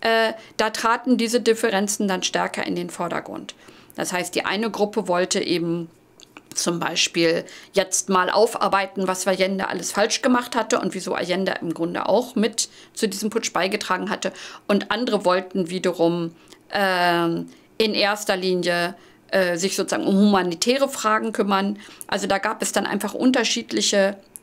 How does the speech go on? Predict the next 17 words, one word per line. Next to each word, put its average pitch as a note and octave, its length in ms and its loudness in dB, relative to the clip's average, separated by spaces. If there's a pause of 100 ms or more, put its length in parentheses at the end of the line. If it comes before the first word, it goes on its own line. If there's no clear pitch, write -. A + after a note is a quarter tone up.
(440)
äh, F#3 460 0
Stoßrichtungen A#3 880 2
oder F#3+ 280 0
unterschiedliche G#3 720 -2
Interessen. A#3+ 720 -2 (500)
Und, G#3+ 640 2
äh, F#3 540 0 (1160)
äh, G#3+ 140 0 (280)
dann G#3 220 -2
kam G#3+ 300 -2
irgendwann A3+ 420 4
der F#3+ 100 4
Punkt, A3 380 0
wo G3 140 4
wir A#3 240 0
als - 240 -2
Gruppe D4 480 2